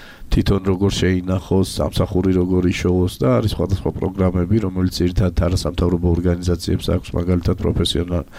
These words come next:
პროფესიული გადამზადების იმისთვის, რომ ადამიანი, რომელიც გადაწყვეტს, რომ გააგრძელოს დამოუკიდებელი ცხოვრება, არ დარჩეს, ესე ვთქვათ, ა, ღია ცის ქვეშ, ისე რომ მას არ კონდეს პროფესია, მას არ კონდეს არსად ასასვლელი.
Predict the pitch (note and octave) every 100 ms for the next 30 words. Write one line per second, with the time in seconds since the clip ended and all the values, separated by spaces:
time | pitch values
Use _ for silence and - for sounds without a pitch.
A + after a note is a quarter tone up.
0 | - - - E2 D#2 D#2 F2+ F2+ E2+ F2+
1 | F2+ F2 F2+ F2 F2 G2 A#2+ - - -
2 | - - - G2+ F#2+ - F#2 - A2 F#2+
3 | F2+ F#2 F2+ F#2+ G2+ F#2 F2+ F2+ F2 -
4 | - - - F#2 F#2 E2+ - - - -
5 | - F2 F#2 F#2 F2 F2 D#2+ - F2+ F#2
6 | F2 - F#2+ F#2+ F#2+ F#2+ - F#2+ F#2+ G#2+
7 | A#2+ - - - - - - F#2+ F2+ F#2
8 | - G2+ G#2+ - - E2+ E2+ - F#2 -
9 | - E2+ E2+ F2+ G1+ - - - - -
10 | - - - - - - - F#2 F2 -
11 | - G#2 A2 F#2+ - F2 G2+ G#2 - -
12 | - - - F2+ F2+ F2+ - F2+ F2 -
13 | - - E2+ G2 F#2+ F#2 F2 C2 - F2+
14 | E2+ E2+ B1+ - - - - - - F#2+
15 | G2+